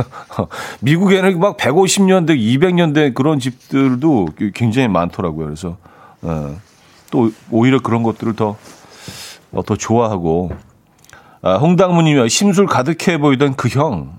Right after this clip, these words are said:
하셨습니다. 아, 이렇게 앞에서 그 형이 직접 환영 인사를 할 <laughs> 예정이라고 하죠. <laughs> 근데 그, 이, 헐리우드 영화 보면 그 심술 굳은 그런 형들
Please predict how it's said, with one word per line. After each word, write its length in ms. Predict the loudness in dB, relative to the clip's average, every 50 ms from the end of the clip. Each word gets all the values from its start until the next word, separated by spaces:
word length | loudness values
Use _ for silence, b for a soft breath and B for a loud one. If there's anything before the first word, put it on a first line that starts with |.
| -20 _ -20
하셨습니다. 540 | -20 -18 -18 -18 -18 -18 -18 -20 -20 -20 -16 -10
아, 540 | -6 -4 -2 -2 -2 -2 -2 -4 -6 -8 -10 B B B B B B B B B -12
이렇게 320 | -8 -4 -4 -4 -4 -4 -6 -10 -6 -4
앞에서 800 | -4 -2 -2 -2 -2 -2 0 0 0 0 0 -2 -4 -4 -8 B B B B B B B
그 120 | -2 0
형이 400 | 0 2 2 0 0 0 -2 -4
직접 320 | -6 -10 -10 -6 -6 -6 -4 -2
환영 240 | -2 0 2 2
인사를 340 | 2 2 0 0 0 0 -2
할 100 | -2 -4 -2
<laughs> 40 | -2
예정이라고 640 | -4 -2 0 0 -2 -2 0 -2 -4 -4 -4 -8 -10 -10
하죠. 220 | -10 -12 -14 -14 -16 B B B B B -12
<laughs> 1500 | -12 -12 -12 _ _ -18 -18 -14 -12 -12 -10 -10 -10 -12 -12 -14 -14 -14 -16 -16 -16 -18 -18 -20 -20 -20 -20 -20 -20 _ _ -2
근데 260 | 0 2 2 2 2
그, 260 | 2 2 2 2 0 -4 -10 -12 -12 -10
이, 180 | -12 -10 -8
헐리우드 380 | -6 -4 0 2 2 4 4 4
영화 180 | 2 2 0 0
보면 360 | 0 0 2 2 2 2 0
그 80 | -2
심술 440 | -2 0 0 2 2 4 2 2 2
굳은 440 | 2 2 2 2 2 2 2 0 0
그런 480 | 0 0 0 0 0 -2 -4 -4 -6 -10
형들 680 | -6 -2 -2 0 2 2 2 2 2 2 0 0 -2